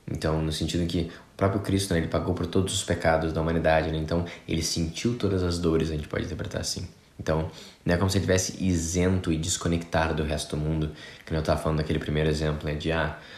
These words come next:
não tô nem aí, vou fazer só o que é meu." Ele tá realmente exposto. Só que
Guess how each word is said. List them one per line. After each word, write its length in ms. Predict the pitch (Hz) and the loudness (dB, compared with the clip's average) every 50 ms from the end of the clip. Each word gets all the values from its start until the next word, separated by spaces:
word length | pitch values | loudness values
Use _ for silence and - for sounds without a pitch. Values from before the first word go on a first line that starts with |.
| - - | -16 -10
não 140 | - 73 73 | -6 -6 -2
tô 100 | - 80 | -2 0
nem 180 | 78 78 78 76 | 0 0 0 0
aí, 40 | 73 | 0
vou 120 | 78 78 | -2 -2
fazer 220 | 76 80 76 76 | -2 -2 -2 -2
só 180 | 76 - 78 78 | -2 -2 -2 -2
o 40 | 78 | -2
que 120 | - 78 | -2 -2
é 40 | 76 | -4
meu." 240 | 73 73 - - - - - - _ _ _ _ _ _ _ _ - - - - - - | -2 -2 -4 -6 -6 -10 -16 -20 _ _ _ _ _ _ _ _ -20 -20 -20 -20 -12 -6
Ele 160 | - 80 80 | -4 -2 -2
tá 100 | 78 - | 0 0
realmente 360 | 78 78 80 80 85 85 - | 0 0 2 2 2 2 0
exposto. 420 | 104 - - 107 92 - - - - - - - - - - - | -2 0 2 2 2 2 0 -4 -10 -14 -14 -18 -18 -20 -20 -16
Só 360 | - - - - - - - | -12 -6 -2 0 2 2 0
que 500 | - - - 98 95 107 131 131 - | -2 -2 0 2 2 2 2 0 -2